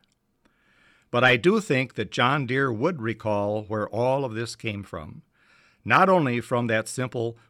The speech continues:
plow that conquered the tall grass prairie and turned it into America's breadbasket, but from a promise he made back in eighteen fifty.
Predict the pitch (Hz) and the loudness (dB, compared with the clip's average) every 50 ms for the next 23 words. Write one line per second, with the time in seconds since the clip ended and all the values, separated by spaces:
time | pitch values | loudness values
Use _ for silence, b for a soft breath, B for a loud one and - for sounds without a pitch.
0 | _ - - 120 117 127 131 120 110 113 - - 107 - - - 120 117 113 - | _ -10 -6 -2 0 0 0 0 0 -2 -4 -6 -8 -8 -8 -6 -4 -4 -4 -4
1 | 120 104 98 107 - - 113 110 110 113 98 110 110 107 104 - - _ - 117 | -6 -6 -6 -6 -4 -2 -2 -2 -2 -2 -4 -4 -4 -4 -4 -6 -10 _ -4 -2
2 | 120 131 123 107 90 92 95 98 104 110 107 - - 110 113 120 113 95 110 110 | 0 0 0 -2 -4 -4 -6 -8 -8 -10 -10 -6 -4 -2 -2 -2 -4 -6 -6 -6
3 | 107 107 104 110 113 104 104 - 113 101 98 98 107 110 110 107 - 107 95 87 | -4 -4 -4 -4 -4 -6 -8 -8 -8 -6 -6 -4 -2 -2 -4 -4 -6 -8 -10 -6
4 | - 120 123 139 135 107 101 85 85 - - - 92 98 - _ b b b b | -4 -4 -4 -4 -4 -6 -8 -8 -8 -10 -10 -12 -14 -14 -14 _ b b b b
5 | b b b b b b b b b b - 156 160 160 - 165 156 151 147 - | b b b b b b b b b b 2 2 4 4 4 2 4 2 0 0
6 | - 175 185 202 202 190 151 - - 151 151 131 127 127 127 123 127 117 104 123 | 2 4 4 4 4 2 0 -2 -4 -4 -4 -2 -2 -2 0 -2 -2 -4 -4 -4
7 | 123 135 131 - 123 113 113 117 120 113 - 123 117 113 113 113 - - 123 113 | -4 -4 -4 -6 -6 -4 -4 -4 -6 -8 -8 -8 -6 -6 -6 -8 -8 -8 -8 -8
8 | - - - 69 - - 175 | -8 -10 -12 -12 -12 -14 -18